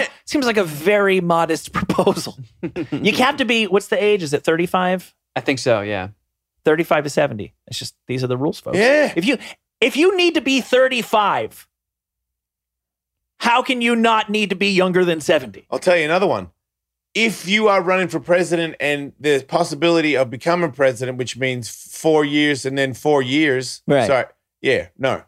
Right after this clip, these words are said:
Speaker 1: two and two or
Speaker 2: Yeah.
Speaker 1: whatever.
Speaker 2: Four and four, you're right.
Speaker 1: If it makes it to, f-, if it, if that would, would, uh, come up to past seventy,
Speaker 2: Mm-hmm.
Speaker 1: then you cannot run. 'Cause you can't even turn seventy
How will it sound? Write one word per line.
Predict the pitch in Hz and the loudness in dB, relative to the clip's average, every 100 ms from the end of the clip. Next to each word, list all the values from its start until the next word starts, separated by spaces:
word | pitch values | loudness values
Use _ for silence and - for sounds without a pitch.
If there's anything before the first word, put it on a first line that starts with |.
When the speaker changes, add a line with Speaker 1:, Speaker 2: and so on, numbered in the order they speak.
| _ | _
Speaker 1:
two | 160 156 | 0 0
and | 135 | 0
two | 147 151 135 | 0 2 2
or | |
Speaker 2:
Yeah. | 120 | 0
Speaker 1:
whatever. | 107 104 110 135 - _ _ _ _ _ _ _ - | 2 2 2 -2 -6 _ _ _ _ _ _ _ 0
Speaker 2:
Four | 151 | 0
and | 117 | 0
four, | 98 | -2
you're | 101 | -2
right. | 104 | -4
Speaker 1:
If | 135 | -2
it | 160 | -2
makes | 165 180 180 | 0 0 0
it | 180 | 0
to, | 170 | 0
f-, | 143 - - - | -2 -8 -18 -6
if | 160 131 | -6 -4
it, | 156 120 | -6 -2
if | 147 139 | -4 -2
that | - 170 165 - | 0 0 -2 -4
would, | 156 143 117 - _ | -2 -2 -4 -14 _
would, | 139 139 113 _ 117 | -4 -2 -4 _ 0
uh, | 120 113 101 90 - | 2 2 0 -2 -6
come | - 151 | -4 0
up | 151 131 | 0 0
to | 135 | -4
past | 117 - 156 143 143 - | -6 -2 0 2 -2 -2
seventy, | 165 151 110 95 107 - | -2 0 -8 -10 -12 -10
Speaker 2:
Mm-hmm. | 139 127 107 | -6 -6 -4
Speaker 1:
then | 123 127 | -4 -2
you | 127 | -4
cannot | 135 127 85 | -2 -2 -2
run. | 90 73 - - - - - _ _ _ | -6 -10 -18 -20 -20 -20 -20 _ _ _
'Cause | 131 | -6
you | 139 | 0
can't | 160 147 | 2 2
even | 135 | -2
turn | 117 139 135 | -4 0 0
seventy | 123 139 131 127 127 113 | 0 0 0 0 -6 -10